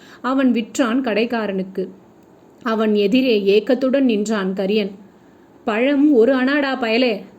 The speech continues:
காலனாவுக்கு செவ்வாழை கிடைக்குமா? போடா" என்று விரட்டினான் கடைக்காரன். கரியன் அறிவானா?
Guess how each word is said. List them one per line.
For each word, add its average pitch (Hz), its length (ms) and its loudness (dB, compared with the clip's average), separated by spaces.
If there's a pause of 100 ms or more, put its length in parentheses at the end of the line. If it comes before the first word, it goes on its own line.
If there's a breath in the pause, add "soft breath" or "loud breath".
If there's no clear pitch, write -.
(140)
காலனாவுக்கு 262 580 0
செவ்வாழை 254 500 0
கிடைக்குமா? 214 600 -2
போடா" 285 300 -2 (220)
என்று 214 280 0
விரட்டினான் 214 600 0
கடைக்காரன். 208 580 -2 (600 loud breath)
கரியன் 339 380 2
அறிவானா? 247 680 -2